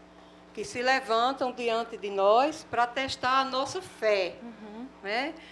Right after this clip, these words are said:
Speaker 1: Mas eu vou dizer uma coisa pra vocês, e eu sei que vocês já sabem, mas só lembrando:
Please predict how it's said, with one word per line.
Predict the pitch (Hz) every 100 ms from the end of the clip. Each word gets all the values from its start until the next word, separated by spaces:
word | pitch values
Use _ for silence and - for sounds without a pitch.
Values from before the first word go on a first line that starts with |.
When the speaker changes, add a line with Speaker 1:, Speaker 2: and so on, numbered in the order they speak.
| -
Speaker 1:
Mas | 220 262 285 302 302
eu | 285
vou | 285 285
dizer | 285 302
uma |
coisa | 302 294 294
pra | 294 294
vocês, | 311 403 - 285 233 180 - - - - - - -
e | 214
eu | 220
sei | 254
que | 240 262
vocês | 269 269 285
já | 277 302
sabem, | - 311 220 214
mas | 208 208
só | - 262
lembrando: | 311 359 247 226 190 165